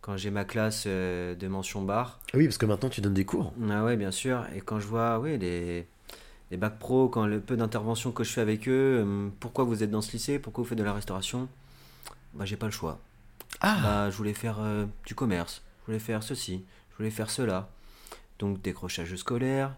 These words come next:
Speaker 1: ils écoutent pas en cours.
Speaker 2: Mais c'est pour ça que je te
Speaker 1: C'est
Speaker 2: posais la
Speaker 1: tellement
Speaker 2: question,
Speaker 1: dommage.
Speaker 2: parce qu'au final, euh, à force de prendre ça comme une voie de garage ou comme une voie de secours, euh, on peut perdre de, de, d'une part d'âme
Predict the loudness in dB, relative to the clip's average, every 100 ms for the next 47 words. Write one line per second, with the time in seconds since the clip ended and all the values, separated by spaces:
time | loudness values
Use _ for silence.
0 | -8 -8 -8 -10 -10 -6 -4 -2 0 2
1 | 0 -4 -6 -4 0 0 0 0 2 4
2 | 6 6 6 4 4 4 0 -4 -2 2
3 | 2 2 2 2 0 -4 -8 -6 -6 0
4 | 0 0 -2 -6 -12 -20 -14 -6 -2 0
5 | 2 2 2 0 0 0 0 2 2 2
6 | 0 2 0 0 2 2 2 2 0 0
7 | -2 -2 2 2 0 -8 -16 -16 -18 -12
8 | -6 -4 -4 -6 -8 -8 -8 -8 -10 -12
9 | -12 -6 -4 2 4 4 4 2 2 0
10 | 0 -2 -4 -4 -2 4 6 6 0